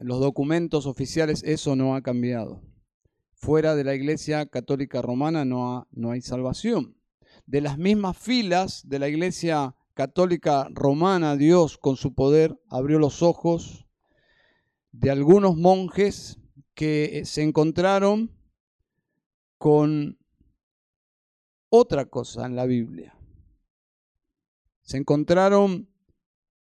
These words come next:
que la Biblia decía que fuera de Cristo no hay salvación. Y ahí encontramos una lucha de poderes,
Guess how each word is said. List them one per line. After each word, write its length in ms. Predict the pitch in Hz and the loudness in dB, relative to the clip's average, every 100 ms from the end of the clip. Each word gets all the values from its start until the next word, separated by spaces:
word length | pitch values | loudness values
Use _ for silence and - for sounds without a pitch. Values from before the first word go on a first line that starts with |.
| _ _ _ | _ _ _
que 160 | - 156 | -6 -2
la 140 | 151 | 2
Biblia 340 | 165 220 202 170 | 4 4 4 4
decía 600 | 160 - 170 170 170 - - | 2 0 2 2 0 -6 -6
que 160 | 156 151 | -4 -4
fuera 500 | - 190 196 185 156 | 2 4 4 4 2
de 240 | 151 - | -2 2
Cristo 460 | 262 269 - 131 117 | 4 4 2 0 0
no 80 | |
hay 80 | 110 | 0
salvación. 580 | 107 104 101 - - - - - - - _ _ _ _ _ _ _ _ _ _ _ _ | -4 -6 -8 -12 -16 -20 -20 -20 -20 -20 _ _ _ _ _ _ _ _ _ _ _ _
Y 140 | - | -10
ahí 160 | 131 156 | -4 -2
encontramos 1040 | 165 156 143 160 160 151 147 - - - _ _ _ _ _ _ _ - | 0 0 2 2 2 0 -2 -6 -20 -20 _ _ _ _ _ _ _ -4
una 280 | 139 147 143 | 0 0 6
lucha 540 | 165 185 190 185 185 | 6 6 4 0 0
de 180 | 139 131 | -4 -4
poderes, 840 | 135 135 160 202 226 - - - | 0 2 4 4 2 -4 -14 -18